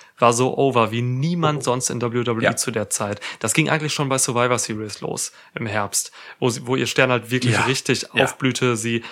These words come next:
Speaker 1: bei Raw war, sie einfach super geile Matches gerissen hat, einfach auf dem Gipfel war. Und, ähm,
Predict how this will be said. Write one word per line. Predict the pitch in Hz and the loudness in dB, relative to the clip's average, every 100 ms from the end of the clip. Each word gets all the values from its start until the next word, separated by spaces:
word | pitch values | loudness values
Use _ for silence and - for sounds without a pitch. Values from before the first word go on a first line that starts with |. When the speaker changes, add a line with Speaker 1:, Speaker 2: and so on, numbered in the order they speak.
| - - - _ _ _ | -18 -20 -20 _ _ _
Speaker 1:
bei | - 127 | 0 4
Raw | 123 120 123 131 123 | 4 4 6 4 4
war, | 120 120 | 4 2
sie | 117 120 | 0 -4
einfach | 143 127 131 113 | -4 -2 -2 -2
super | - - - 160 143 - 135 135 - - | -6 -6 -4 -6 -6 -4 -4 -4 -6 -4
geile | 131 131 135 135 131 - | -2 0 0 0 0 -4
Matches | 127 127 - 123 | -4 -4 -2 -4
gerissen | - 127 - 139 131 - 127 | -2 -4 -4 -6 -2 -2 0
hat, | 117 123 | 0 0
einfach | - 123 135 117 - - - _ _ _ _ _ | -2 -2 -2 -4 -10 -20 -20 _ _ _ _ _
auf | - - | -8 -4
dem | 143 | 0
Gipfel | 135 170 - 127 | 0 0 0 0
war. | 107 101 98 - | 0 -2 -8 -12
Und, | - 120 113 | -4 -2 -2
ähm, | 123 117 113 | -2 0 -2